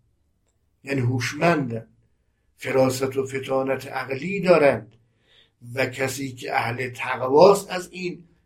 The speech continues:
ذکاوت و فطانت عقلی برخورداره، چنان که در اون حدیث آمده که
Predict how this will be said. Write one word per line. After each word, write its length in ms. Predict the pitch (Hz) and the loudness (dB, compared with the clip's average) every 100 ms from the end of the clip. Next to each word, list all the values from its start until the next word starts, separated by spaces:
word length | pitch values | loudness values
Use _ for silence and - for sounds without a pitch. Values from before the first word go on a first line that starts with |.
| - | -16
ذکاوت 640 | 139 160 - 156 147 147 147 | -6 -4 2 2 4 2 -2
و 100 | 139 | -8
فطانت 600 | 147 - 139 139 131 135 | -8 -8 -8 -6 -8 -10
عقلی 380 | 135 127 131 135 | -14 -12 -14 -14
برخورداره، 760 | 127 117 123 120 120 120 113 110 _ _ _ | -14 -14 -18 -16 -16 -14 -16 -18 _ _ _
چنان 360 | - 135 147 147 | -10 -4 -4 -4
که 140 | 147 | -6
در 180 | 135 135 | -2 -2
اون 140 | 131 117 | -2 -8
حدیث 400 | 120 143 139 - | -10 -10 -10 -14
آمده 580 | 127 123 120 139 127 - _ _ _ _ | -16 -16 -10 -8 -10 -14 _ _ _ _
که 380 | - 135 120 120 | -8 -4 -4 -6